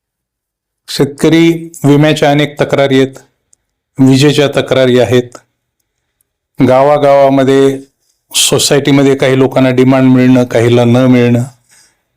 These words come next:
ग्रामपंचायत सोसायटीमध्ये वरिष्ठ नेत्यांनी हस्तक्षेप केला नाही पाहिजे. गावाचं आरोग्य सौहार्दपूर्ण राहील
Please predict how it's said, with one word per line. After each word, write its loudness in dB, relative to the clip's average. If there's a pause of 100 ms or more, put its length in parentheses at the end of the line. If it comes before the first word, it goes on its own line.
(800)
ग्रामपंचायत 0
सोसायटीमध्ये 0 (300)
वरिष्ठ 0
नेत्यांनी 0
हस्तक्षेप -4
केला 0
नाही -4
पाहिजे. -8 (1080)
गावाचं 0
आरोग्य 0
सौहार्दपूर्ण -2
राहील 0